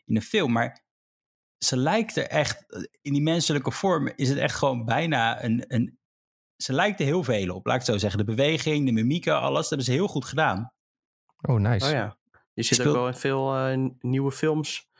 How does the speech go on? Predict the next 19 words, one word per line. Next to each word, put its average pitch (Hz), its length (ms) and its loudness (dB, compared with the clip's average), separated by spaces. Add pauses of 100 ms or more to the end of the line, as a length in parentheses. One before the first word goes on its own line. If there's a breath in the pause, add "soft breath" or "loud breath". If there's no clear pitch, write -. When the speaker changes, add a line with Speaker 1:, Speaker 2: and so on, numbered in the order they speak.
(300 loud breath)
Speaker 3:
bij 127 180 2
Disney 135 360 0
en 131 80 2
Marvel, 110 520 0
eh, 98 60 0
zie 110 200 -2
ik. - 220 -8 (320)
Speaker 1:
Ja, 147 280 2
ze 135 140 0
Speaker 3:
Shang-, 135 280 2
Speaker 1:
speelde, - 280 -4 (200)
oh. - 240 -2 (200)
Speaker 3:
Shang-, - 460 -2
Shang-Chi 135 420 -2
komt 170 240 -4
er 160 60 -6
binnenkort 151 380 -2
in. 170 240 -2 (1040)
Speaker 1:
Ja. 101 640 0